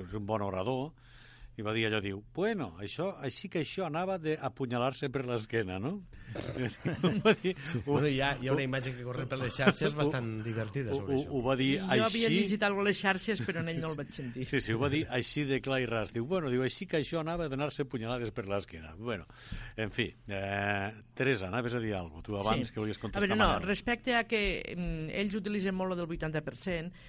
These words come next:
Speaker 3: mm, jo soc socialista, jo en un principi pensava que volia un referèndum, però jo volia un referèndum per acabar amb lo tema. O guanyen o perden, però s'acaba.
Speaker 2: Mhm.
Speaker 3: Val? I això ja t'estic parlant de fa vuit o nou anys, per dir-ho d'alguna
Speaker 2: Perfecte.
Speaker 3: manera. Què ha passat després?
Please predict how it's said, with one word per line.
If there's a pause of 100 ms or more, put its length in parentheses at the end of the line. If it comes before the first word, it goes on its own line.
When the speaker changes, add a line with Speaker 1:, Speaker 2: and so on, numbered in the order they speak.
(200)
Speaker 3:
mm,
jo
soc
socialista,
jo
en
un
principi
pensava
que
volia (240)
un
referèndum,
però
jo
volia
un
referèndum (400)
per
acabar
amb
lo
tema.
O
guanyen
o
perden,
però
s'acaba. (580)
Speaker 2:
Mhm.
Speaker 3:
Val?
I
això
ja
t'estic
parlant
de
fa
vuit
o
nou
anys, (140)
per
dir-ho
d'alguna
Speaker 2:
Perfecte.
Speaker 3:
manera. (420)
Què
ha
passat
després?